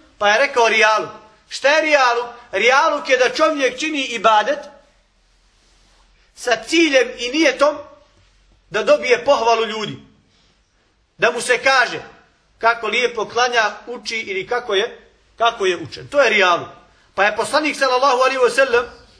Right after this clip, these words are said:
zatvorio ova vrata i upozorio ummet na ovu vrstu, vrstu problema. I na taj način zaštitio je šta? Zaštitio je teuhid. Drugo, također u nijetu,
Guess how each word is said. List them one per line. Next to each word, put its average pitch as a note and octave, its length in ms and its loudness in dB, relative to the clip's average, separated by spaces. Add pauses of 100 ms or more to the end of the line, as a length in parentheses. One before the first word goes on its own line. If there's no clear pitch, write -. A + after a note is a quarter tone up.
(520)
zatvorio B3+ 540 2
ova C4 260 4
vrata C4 480 0
i G#3 60 -10
upozorio B3 600 2
ummet B3+ 340 -4
na A#3+ 120 0
ovu B3+ 220 -2
vrstu, C#4 320 -12 (1160)
vrstu G3+ 360 -6
problema. G#3 600 0
I D#3 60 -10
na A3+ 140 2
taj B3+ 200 0
način B3+ 340 0
zaštitio A#3+ 520 -2
je G3+ 60 -2
šta? C4 280 -2 (520)
Zaštitio F3 480 -6
je F3 120 -4
teuhid. C#3+ 320 -14 (1300)
Drugo, B3 540 -2 (1900)
također B3+ 440 0
u B3+ 60 -4
nijetu, A#3+ 340 -2